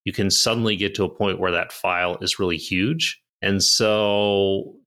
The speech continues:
rightly so, Altair makes sure that you don't inadvertently embed that in your notebook. So you could end up with your Jupyter notebook suddenly being, you know,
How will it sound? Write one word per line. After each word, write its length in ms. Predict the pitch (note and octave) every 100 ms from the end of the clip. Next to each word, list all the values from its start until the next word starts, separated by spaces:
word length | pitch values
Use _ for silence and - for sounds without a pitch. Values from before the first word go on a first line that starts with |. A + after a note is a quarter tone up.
| -
rightly 540 | B2+ A#2+ C3 B2 A#2+
so, 440 | G2 - A2+ G#2 F#2+
Altair 720 | F#2 F#2+ - A2 G2 G2 -
makes 300 | A2 G2+ F#2+
sure 280 | - - G#2
that 160 | F#2 -
you 120 | F#2+
don't 260 | G2+ F2+ - _ -
inadvertently 840 | A#2 A2+ F2 G2 F#2+ A2 A#2 A2 -
embed 440 | F2+ D#2+ F2 F2
that 260 | F2+ F#2 F#2+ G2+
in 160 | E2+
your 120 | E2
notebook. 560 | E2 D#2+ - D#2+ - - _ _
So 160 | - F#2
you 180 | F#2 G#2
could 200 | A2 G#2
end 200 | G2 F#2+
up 300 | F#2+ F#2 G2
with 240 | F#2 E2
your 220 | F#2 F2+
Jupyter 440 | E2 G#2 G2 F2+ F2+
notebook 540 | A2 B2+ A2 G2+ -
suddenly 400 | - G#2 F#2+ F#2+
being, 640 | F2+ F#2+ F2+ F2 E2+ E2 _ -
you 60 | F#2
know, 140 | F2+